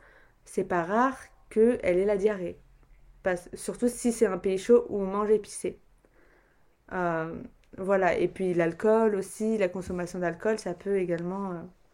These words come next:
augmenter, euh, pitta. Donc c'est vrai qu'en été, mieux vaut éviter de boire de l'alcool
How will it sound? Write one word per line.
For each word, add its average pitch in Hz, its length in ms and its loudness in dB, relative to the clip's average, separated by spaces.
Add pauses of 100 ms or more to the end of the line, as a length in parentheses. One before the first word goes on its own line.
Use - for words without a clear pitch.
(140)
augmenter, 180 560 -2
euh, 170 120 -2
pitta. 175 360 -4
Donc 165 180 -8 (240)
c'est 202 120 2
vrai 220 180 6
qu'en 190 260 4
été, 196 240 2
mieux 208 300 2
vaut 202 200 4
éviter 196 360 2
de 185 140 2
boire 180 280 -4
de 170 80 -2
l'alcool 220 540 0